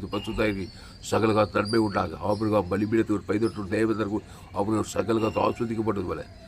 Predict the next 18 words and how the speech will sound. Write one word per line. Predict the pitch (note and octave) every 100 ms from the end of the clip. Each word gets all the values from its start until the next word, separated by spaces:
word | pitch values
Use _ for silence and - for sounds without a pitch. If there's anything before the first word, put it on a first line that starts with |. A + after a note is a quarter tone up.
| - - -
நூறாவது | G2+ A2 A2
வயசு | G#2+ G2 F#2+
தொண்ணூறு | G2+ A2 G#2+
வயசு | G#2 G2+
அப்ரூவ் | F#2 G2+ A#2+ G#2
செய்து | G#2+ G2+ E2+ - - -
ஈசாக்கு | G#2 A2 A2+ G2 G2+
கொடுத்தது | A2 A#2 A#2+ A2+
போல | G2 E2 D2+ - - - -
பூமி | G#2 G#2+
தாகங்கள் | G2+ G2+ G#2+ G#2 G2+
ஆடுகள் | A2 G#2
மாடு | G2+ G#2 G2
ஓட்டங்கள் | G#2 G#2 G#2+
கொடுத்து | G#2 G#2+ G2 F2 - - - - -
ஆஸ்வதித்த | G#2+ G#2+ A2 F#2+
ஆபிரகாமின் | G2+ G#2 G#2+ G2+ G#2
ஆசை | G2+